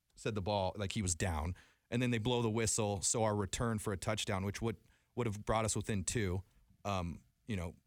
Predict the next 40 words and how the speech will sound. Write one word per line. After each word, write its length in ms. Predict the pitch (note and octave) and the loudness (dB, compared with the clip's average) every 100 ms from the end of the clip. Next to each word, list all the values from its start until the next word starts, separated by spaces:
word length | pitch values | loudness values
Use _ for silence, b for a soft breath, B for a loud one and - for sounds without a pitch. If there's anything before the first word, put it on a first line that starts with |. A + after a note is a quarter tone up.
| - | -6
got 180 | A2 G2 | -4 -2
taken 220 | A2+ G2 | -2 0
away 220 | F#2+ G2+ | -2 -2
from 180 | F#2 F2 | -4 -6
us. 280 | F2 - - - - - _ | -4 -6 -8 -14 -20 -20 _
Um, 320 | A2 G2 F2+ - _ _ _ - | -6 -4 -4 -8 _ _ _ -4
so, 120 | D#3+ | 0
yeah, 200 | D#3+ A2 | 0 0
it 160 | C3 | 0
just, 240 | C3 B2 - - | 0 0 0 -2
you 100 | A2+ | -2
know, 100 | G2+ | 2
I 100 | C3+ | 2
don't 140 | D3+ | 2
know 300 | C#3+ C3 G2+ | 2 0 -2
when 360 | G2+ G2 A2 A2 | -6 -2 0 0
exactly 540 | A2 F2+ F#2 F#2+ - G#2 | 0 0 2 0 0 0
I 100 | G2 | 0
believed, 600 | F#2 E2+ F2+ G2+ - - | -2 -2 -2 -4 -6 -4
but, 220 | G2+ F#2 G2+ | -2 -2 -4
um, 320 | F2+ D#2 C#2 _ _ | -4 -4 -8 _ _
you 140 | - C#3+ | -2 0
knew 140 | D#3 | 2
we 80 | D#3 | 2
were 80 | C#3 | 2
gonna 120 | B2 | 2
make 200 | A#2 A#2 | 2 0
it 60 | G#2+ | -2
a 20 | |
game 380 | F2+ G2+ G#2 G2+ | 0 2 2 0
and 160 | F#2+ F#2+ | 0 -2
that, 160 | D2+ | -2
like, 160 | F2+ F#2+ | -4 -4
it 60 | |
was 120 | G#2 G#2 | -2 -2
gonna 140 | G#2 | -2
be 80 | F#2+ | -2
exciting 420 | F#2 G#2 F2+ F2 | -2 0 0 -2
to 40 | D#2 | -4
watch. 400 | D2+ - - | -8 -10 -14